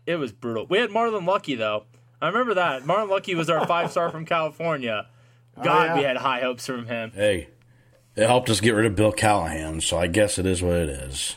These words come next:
Speaker 2: Derek, what do you think about game day coming to Lincoln?
Speaker 3: Ah, I, I really have mixed emo-, I, I, I don't have mixed emotions. I really have no emotions about it. It's cool. I, I think it's, it'll be fun for the fans.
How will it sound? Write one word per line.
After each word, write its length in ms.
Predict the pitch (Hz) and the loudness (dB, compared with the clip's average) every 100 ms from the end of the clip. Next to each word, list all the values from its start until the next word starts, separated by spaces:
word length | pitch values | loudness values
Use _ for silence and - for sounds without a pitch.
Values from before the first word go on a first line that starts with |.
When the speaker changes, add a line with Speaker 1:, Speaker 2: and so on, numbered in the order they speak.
| - | -8
Speaker 2:
Derek, 260 | - 185 185 | 0 2 2
what 80 | 202 | 0
do 60 | |
you 60 | 208 | -2
think 180 | 180 147 | -4 0
about 240 | 151 135 | 0 0
game 180 | 143 139 | 0 0
day 140 | 135 | 0
coming 260 | 127 139 135 | 0 -2 -2
to 60 | 127 | -2
Lincoln? 360 | 127 117 113 - _ _ _ _ _ - - - - _ - | -2 -6 -12 -16 _ _ _ _ _ -18 -16 -16 -20 _ -8
Speaker 3:
Ah, 680 | 131 170 180 170 139 85 - - - - - | -2 2 4 6 4 2 -4 -10 -20 -20 2
I, 40 | |
I 200 | 196 170 | 4 6
really 300 | 160 143 147 | 6 6 4
have 120 | 127 120 | 4 4
mixed 260 | 123 - | 2 2
emo-, 220 | 101 95 | 2 4
I, 140 | 101 127 | 6 4
I, 120 | 131 | 4
I 260 | 156 156 156 | 6 6 6
don't 80 | 127 | 4
have 100 | 101 | 2
mixed 260 | 95 - | 0 -2
emotions. 300 | 90 80 82 | -2 -2 0
I 80 | 135 | 2
really 240 | 123 113 | 4 4
have 140 | 95 87 | 2 0
no 220 | 85 82 | 0 0
emotions 440 | 87 90 90 101 | 2 0 0 -2
about 260 | 95 95 98 | 0 2 2
it. 160 | 104 - - - - - | 0 -4 -20 -20 -20 -4
It's 200 | - - | 0 0
cool. 500 | - 123 127 127 127 - | 2 4 6 4 2 2
I, 200 | 127 123 | 2 4
I 40 | |
think 180 | 110 123 | 4 2
it's, 260 | 113 - - | 2 0 2
it'll 160 | 139 | 2
be 120 | 120 113 | 4 2
fun 260 | - 110 | 2 0
for 100 | 101 | 2
the 100 | 101 | 0
fans. 520 | 92 98 98 101 95 | 0 0 2 2 -2